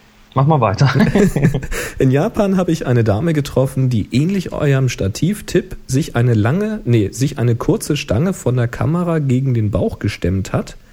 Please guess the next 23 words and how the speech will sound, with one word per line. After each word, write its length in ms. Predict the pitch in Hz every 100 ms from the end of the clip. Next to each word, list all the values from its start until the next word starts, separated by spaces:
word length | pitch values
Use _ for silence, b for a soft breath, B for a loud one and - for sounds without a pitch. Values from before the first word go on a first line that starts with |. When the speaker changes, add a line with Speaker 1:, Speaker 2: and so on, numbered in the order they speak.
| -
Speaker 2:
was 160 | 113 -
ziemlich 200 | 123 139
stabil 340 | 143 135 202 -
aussah. 420 | 90 - 92 92
Ach 100 | 104
so. 400 | - 190 131 98 b b b b b
Aha. 580 | - 101 117 180 101 92 - b b b b b _
Eine 220 | - 101
kurze 340 | 98 156 165 147
Stange 500 | - 131 180 202 208 -
von 320 | - - 160
der 100 | 185
Kamera 400 | 165 - 143 151
Speaker 1:
So 60 | 143
ein 80 | 135
Bauchstativ. 280 | 139 139 233
Speaker 2:
gegen 160 | 175 160
den 140 | 127
Bauch, 260 | 113 123 -
quasi 220 | 131 151
so 60 | 147
ein 60 |
Bauchstativ. 840 | 139 160 - 117 110 - 90 -